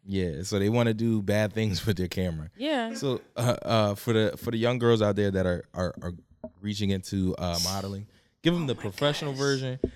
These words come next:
Speaker 1: and give 'em the horny, nasty, bad man version.
Speaker 2: Okay.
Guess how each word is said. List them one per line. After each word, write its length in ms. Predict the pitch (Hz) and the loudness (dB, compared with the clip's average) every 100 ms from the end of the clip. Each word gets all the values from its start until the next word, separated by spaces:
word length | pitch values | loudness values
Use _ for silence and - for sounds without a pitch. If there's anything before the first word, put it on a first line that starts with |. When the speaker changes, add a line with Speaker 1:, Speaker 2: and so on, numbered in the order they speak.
| - | -2
Speaker 1:
and 120 | 107 | 2
give 140 | 104 120 | 6 6
'em 120 | 98 | 6
the 180 | 85 80 - | 4 0 -10
horny, 440 | - - 90 85 78 | -12 0 2 4 2
nasty, 440 | 82 85 80 80 | 4 4 2 -4
bad 380 | 80 85 82 104 | 0 2 2 -2
man 220 | 131 147 | -6 -12
version. 400 | 143 - - - - 160 | -14 -16 -16 -18 -16 -16
Speaker 2:
Okay. 680 | - - - - - 233 | -12 -14 -14 -16 -6 -4